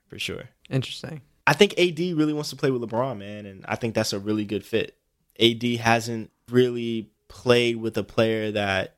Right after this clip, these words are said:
Speaker 1: is gonna get him the ball and, and lob up the ball to him in spots where he's comfortable. We've seen flashes of that playing with Holiday, but I think you need a guy that just wants to pass and see A D dunk everything on everybody. That's the only way.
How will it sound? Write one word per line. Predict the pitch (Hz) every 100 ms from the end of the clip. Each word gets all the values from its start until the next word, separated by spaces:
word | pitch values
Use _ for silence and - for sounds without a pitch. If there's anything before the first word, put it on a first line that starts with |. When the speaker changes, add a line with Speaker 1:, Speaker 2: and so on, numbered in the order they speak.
| _ _
Speaker 1:
is | 117 -
gonna | 120 113
get | 101 120 -
him | 113 110 107
the | 104
ball | 101 107 101 101 98
and, | 90
and | - 95 90 _ - -
lob | 101 104 110 104 -
up | 123 -
the | 113
ball | 104 110 107
to | -
him | 110 104
in |
spots | 101 - 104 92 -
where | 101 95 92 _ _ _
he's | 113 -
comfortable. | 117 110 104 101 104 101
We've | 107
seen | - 131 131
flashes | 123 120 113 113 107
of | 104
that | 104 101
playing | 117 110 104
with | 101
Holiday, | 104 98 98 98 98
but | 98 98 - _ _ _ -
I | 120
think | - 135 127
you | 131
need | 131 131 127
a | 120
guy | 120 117 117
that | 110 104
just | 113 -
wants | 110 -
to | 107
pass | - 101 104 -
and | 101
see | - 107 95
A | 101
D | 101 101
dunk | 92 95 95 -
everything | 101 92 95 -
on | 87
everybody. | 50 - - - - _ _ _ -
That's | 110 -
the | 110
only | 110 107
way. | 95 95